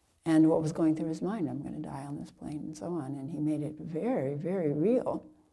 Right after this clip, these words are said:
as it would be for most of us. But then he did the work with, it's interesting he picked you, isn't it? Somebody who doesn't like to fly.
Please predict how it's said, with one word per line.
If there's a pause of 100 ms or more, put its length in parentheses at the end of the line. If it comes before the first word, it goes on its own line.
(1300)
as
it
would
be
for (460)
most
of
us. (1500)
But
then
he
did
the
work (520)
with, (1200)
it's
interesting
he
picked
you,
isn't
it? (1300)
Somebody
who
doesn't
like
to
fly.